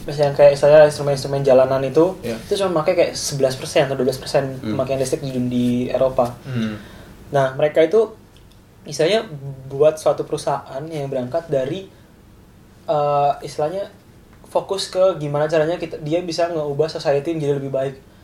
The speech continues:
Speaker 2: Hmm.
Speaker 1: Dan itu menurut gua company yang sehat dan company yang baik,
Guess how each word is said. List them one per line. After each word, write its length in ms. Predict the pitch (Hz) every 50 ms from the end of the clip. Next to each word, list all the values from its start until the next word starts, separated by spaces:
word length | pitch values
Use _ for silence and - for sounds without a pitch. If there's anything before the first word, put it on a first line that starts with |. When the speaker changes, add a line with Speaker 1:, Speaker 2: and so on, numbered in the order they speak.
| - - -
Speaker 2:
Hmm. 240 | 131 123 120 117 113 - - - - - - -
Speaker 1:
Dan 220 | - 147 139 147
itu 160 | 147 156 - 190
menurut 300 | 185 180 165 156 147 147
gua 320 | 170 180 180 - - - - - - - - - - -
company 480 | - - 151 143 147 156 147 151 160 160
yang 140 | 160 151 147
sehat 380 | 143 - 156 147 - 156 147 - - - - - -
dan 240 | - 135 131 135 135
company 480 | 139 - 143 139 139 143 147 151 151
yang 300 | 147 143 139 139 139 131
baik, 320 | 127 127 127 127 127 127